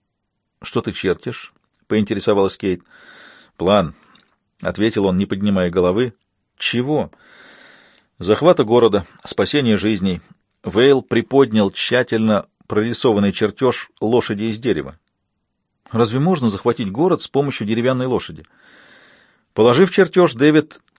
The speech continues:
продолжил трудиться над ним. «Такое уже бывало». «Ага, правда», — усмехнулась Кейт. «Втрое». «Ах, да. По-моему, Брэд Питт был там великолепен». Покачав головой, Дэвид стер на чертеже несколько линий.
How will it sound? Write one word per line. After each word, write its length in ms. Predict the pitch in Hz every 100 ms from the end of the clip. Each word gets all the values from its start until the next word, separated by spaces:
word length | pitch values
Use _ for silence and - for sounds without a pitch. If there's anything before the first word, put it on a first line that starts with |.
| _ _
продолжил 500 | - 127 139 143 104
трудиться 400 | 101 107 98 -
над 180 | 90 80
ним. 220 | 80 71 _ _ _ -
«Такое 420 | 85 - 120 185
уже 220 | 180 190
бывало». 500 | 185 180 127 76 - _ _ _ _ _ _ _ _ _ _
«Ага, 500 | 120 139 135 127 104
правда», — 460 | 98 170 120 107 117
усмехнулась 540 | - - 117 117 107 -
Кейт. 340 | 104 98 - _ _ _
«Втрое». 680 | - 165 165 98 78 65 _ _ _ _ _ -
«Ах, 260 | 139 120
да. 400 | 120 156 131 - - _ _ _ _
По-моему, 400 | - 104 123 117
Брэд 280 | 110 117 -
Питт 440 | - 202 202 - -
был 200 | 113 147
там 180 | 143 120
великолепен». 640 | 131 131 120 104 82 76 - - - - - - - - -
Покачав 460 | 98 110 156 160
головой, 440 | 135 120 110 143 151
Дэвид 460 | 104 127 127 - -
стер 480 | - - 135 143 151
на 160 | 120
чертеже 440 | 113 101 - 98 104
несколько 420 | 110 101 90 104
линий. 320 | 98 82 73